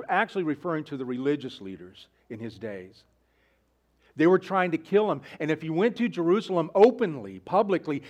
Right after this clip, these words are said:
he knew that that would bring most likely, uh, somehow or another, that would put him in harm's way.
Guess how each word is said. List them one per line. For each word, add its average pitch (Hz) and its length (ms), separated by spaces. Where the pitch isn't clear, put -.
he 175 140
knew 190 160
that 175 160
that 180 220
would 135 220
bring 180 340
most 175 240
likely, 165 500
uh, 131 320
somehow 185 380
or 175 40
another, 165 220
that 151 140
would 143 160
put 160 180
him 156 100
in 131 100
harm's 135 400
way. 120 380